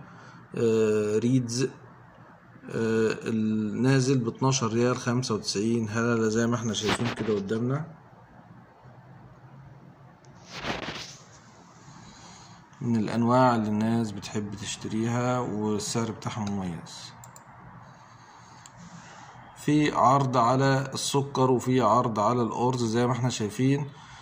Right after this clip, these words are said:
سكر، آه، ال-، آه، الأرز أبو كاس خمسة كيلو نازل من اتنين وأربعين ونص لخمسة وتلاتين، خمسة وتلاتين، خمسة وتسعين هللة.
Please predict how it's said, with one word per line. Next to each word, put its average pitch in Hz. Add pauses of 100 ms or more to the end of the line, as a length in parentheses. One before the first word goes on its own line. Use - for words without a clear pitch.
(140)
سكر، 127
آه، -
ال-، 113
آه، 123
الأرز 127
أبو 120
كاس 131
خمسة 127
كيلو 120
نازل 120 (100)
من 127
اتنين 123
وأربعين 110
ونص 120
لخمسة 117
وتلاتين، 113 (480)
خمسة 143
وتلاتين، 110
خمسة 127
وتسعين 120
هللة. 135